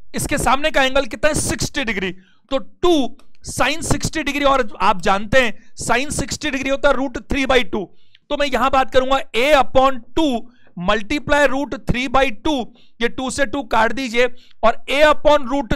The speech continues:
three, a upon root three, ध्यान से मेरी बात को समझिएगा, ये आपको क्या मिल गया बताइए, ये आपको रेडियस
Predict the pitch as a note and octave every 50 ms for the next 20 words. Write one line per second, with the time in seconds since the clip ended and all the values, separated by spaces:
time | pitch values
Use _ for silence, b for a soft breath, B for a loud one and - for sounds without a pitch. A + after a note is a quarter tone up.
0 | - - - A#3+ A3 F3+ - b b b b b b _ _ _ - A3 A#3+ C#4
1 | D4+ D#4 - B3+ B3+ B3+ - - C#4 C#4 D4 C#4+ B3+ A#3 A#3+ C4 C#4 C#4 - D4+
2 | C#4+ G3 - - A#3+ C#4+ D4 A3 F3 - C#3+ E3 E3 G3+ C#4 D4+ - - D#4 D#4+
3 | D#4+ D#4+ D#4 C#4+ C4 C4+ - - D4 C#4 - A#3+ A#3+ A#3+ A3+ A#3 A#3+ A#3 G#3+ A#3+
4 | A#3+ A#3 b b b b b b - - F#3 F3 B3 B3 B3+ B3 - - C#4+ C4
5 | G3+ - C4 C#4+ D4 D4 C#4+ C4 A3 B3+ B3 A#3 A3 A3+ A3+ A3 A3 A3 A3 A3
6 | b b b b b - D#3 F3 G#3+ A3+ A#3 - - D4+ D4 B3+ G#3 F#3+ G3+ G#3
7 | G#3+ G#3+ G#3+ A3+ C#4+ D4+ D#4 D4 - -